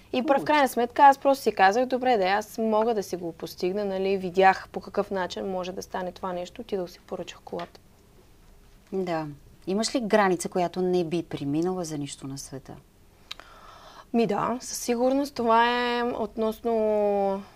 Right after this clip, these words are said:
Speaker 1: а, личните граници по-скоро. Тоест, когато усетя, че някой, примерно, нарушава моите лични граници, проявява някакво неуважение, нали, не се отнася към мен така, както аз бих искала, нали,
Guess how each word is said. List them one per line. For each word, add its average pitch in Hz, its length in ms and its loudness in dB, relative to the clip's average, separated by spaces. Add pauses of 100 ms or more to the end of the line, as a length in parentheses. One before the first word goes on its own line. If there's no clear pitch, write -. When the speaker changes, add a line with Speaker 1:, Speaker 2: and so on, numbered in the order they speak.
(200)
Speaker 1:
а, 202 60 -4 (640)
личните 240 520 2
граници 160 440 -6
по-скоро. 180 720 -2 (140)
Тоест, 202 340 0
когато 202 500 -2
усетя, 196 420 -4
че 208 160 -6
някой, 220 580 0
примерно, 190 500 -4
нарушава 190 420 -2
моите 196 320 -4
лични 196 280 -4
граници, 185 760 -4
проявява 185 340 -2
някакво 185 340 -6
неуважение, 180 880 -2
нали, 180 380 -4
не 185 120 -6
се 190 160 -6
отнася 190 380 -6
към 190 180 -12
мен 185 140 -6
така, 190 260 -8
както 190 300 -10
аз 185 180 0
бих 180 220 -8
искала, 165 380 -10
нали, 170 320 -8